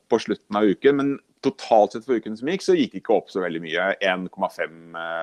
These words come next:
dollar per fat omtrent for brent, eh, oljen. Men det er veldig sterkt nå på morgenen, altså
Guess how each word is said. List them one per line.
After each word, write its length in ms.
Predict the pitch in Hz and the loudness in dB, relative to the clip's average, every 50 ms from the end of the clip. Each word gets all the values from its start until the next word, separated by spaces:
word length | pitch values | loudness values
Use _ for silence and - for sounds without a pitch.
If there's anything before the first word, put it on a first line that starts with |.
| 82 85 | -6 -4
dollar 320 | 82 80 76 76 78 78 - | -4 -4 -4 -4 -6 -6 -6
per 160 | - 87 - - | -6 -6 -6 -4
fat 240 | - 80 76 - - - | -4 -6 -6 -6 -10 -20
omtrent 320 | - _ 90 87 85 - - | -14 _ -10 -10 -10 -12 -14
for 80 | 92 | -14
brent, 300 | 85 85 80 76 76 _ _ - | -12 -12 -14 -16 _ _ _ -12
eh, 80 | 92 87 | -8 -8
oljen. 320 | 87 85 - 110 117 110 - _ - - - _ - | -6 -2 0 0 -2 -2 -4 _ -20 -20 -12 _ 2
Men 160 | 147 156 160 | 2 4 6
det 80 | 165 160 | 4 4
er 60 | 156 | 4
veldig 180 | 156 139 185 214 - | 2 0 0 -2 -4
sterkt 260 | - 123 - _ - | -4 -6 -6 _ -8
nå 140 | 135 120 - | -8 -6 -6
på 80 | 135 131 | -6 -4
morgenen, 560 | 135 131 113 98 90 95 107 139 190 214 196 | -4 -4 -4 -6 -6 -8 -8 -8 -6 -6 -6
altså 300 | 147 123 - 135 131 | -8 -6 -4 -2 -2